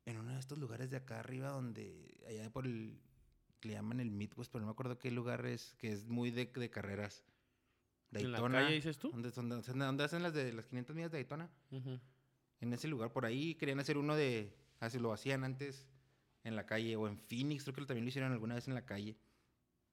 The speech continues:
Speaker 2: Entonces, nomás están en Austin, ¿no? En Austin hay un premio.
Speaker 1: Sí, pero es
Speaker 2: No,
Speaker 1: un,
Speaker 2: o sea,
Speaker 1: ahí sí es
Speaker 2: pero
Speaker 1: un
Speaker 2: sí, es un
Speaker 1: autódromo, sí.
Speaker 2: otro. Creo que es uno, es, es, creo que el de Austin es uno antes o dos antes que el de México.
Speaker 1: Ujú.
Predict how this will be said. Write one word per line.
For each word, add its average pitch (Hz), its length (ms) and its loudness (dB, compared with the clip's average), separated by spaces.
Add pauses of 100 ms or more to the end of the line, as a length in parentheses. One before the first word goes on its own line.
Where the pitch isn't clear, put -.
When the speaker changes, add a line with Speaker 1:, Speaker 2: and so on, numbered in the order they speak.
(240)
Speaker 2:
Entonces, 135 200 4
nomás 147 160 6
están 160 140 2
en 165 60 2
Austin, 180 360 0
¿no? 220 120 -6 (200)
En 135 140 -8
Austin 151 260 -8
hay 165 80 -4
un 160 60 -6
premio. 170 200 -2
Speaker 1:
Sí, 143 60 4
pero 123 240 4
es 113 140 4
Speaker 2:
No, 175 60 8
Speaker 1:
un, 190 40 12
Speaker 2:
o - 40 10
sea, 180 120 12
Speaker 1:
ahí 127 80 8
sí 143 60 8
es 135 60 10
Speaker 2:
pero 139 100 12
Speaker 1:
un - 20 12
Speaker 2:
sí, 135 60 12
es 131 160 8
un - 20 8
Speaker 1:
autódromo, 123 320 6
sí. 123 140 0
Speaker 2:
otro. 120 180 0 (1500)
Creo 127 140 -2
que 135 80 -4
es 131 80 -6
uno, 135 220 -4
es, 123 160 -12
es, 120 160 -8
creo - 160 -14
que 143 100 -6
el 143 60 -6
de 131 80 -2
Austin 127 180 -6
es 143 160 -10
uno 143 200 -6
antes 147 340 -6
o 131 40 -6
dos 123 140 -6
antes 143 220 -10
que 151 80 -6
el 127 60 -4
de - 80 -6
México. 143 300 -8
Speaker 1:
Ujú. 156 240 0